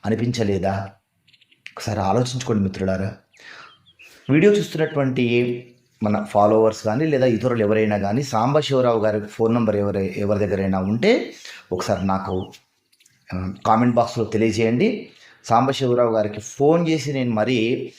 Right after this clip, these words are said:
ఘరవాపసి విషయంలో మాట్లాడతాను. సాంబశివరావు గారు, ఒకవేళ మీరు ఈ వీడియో చూస్తే కనుక ఈ స్క్రీన్ పైన నా నంబర్ కనబడుతుంది, దయచేసి కాంటాక్ట్ అవ్వండి. దయచేసి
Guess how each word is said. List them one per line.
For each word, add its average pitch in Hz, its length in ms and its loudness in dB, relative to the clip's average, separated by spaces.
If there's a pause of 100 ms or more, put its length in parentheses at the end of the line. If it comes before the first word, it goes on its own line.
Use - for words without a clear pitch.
(240)
ఘరవాపసి 120 1000 2
విషయంలో 110 560 0
మాట్లాడతాను. 104 840 0 (300)
సాంబశివరావు 127 600 2
గారు, 120 220 2
ఒకవేళ 110 400 2
మీరు 110 220 2
ఈ 101 160 2
వీడియో 117 400 4
చూస్తే 123 300 -6
కనుక 120 420 0 (460)
ఈ 101 100 -6
స్క్రీన్ 139 440 0
పైన 127 180 0
నా 104 180 0
నంబర్ 104 320 -2
కనబడుతుంది, 104 800 -2
దయచేసి 101 420 -2
కాంటాక్ట్ 104 420 0
అవ్వండి. 98 540 -2
దయచేసి 143 800 2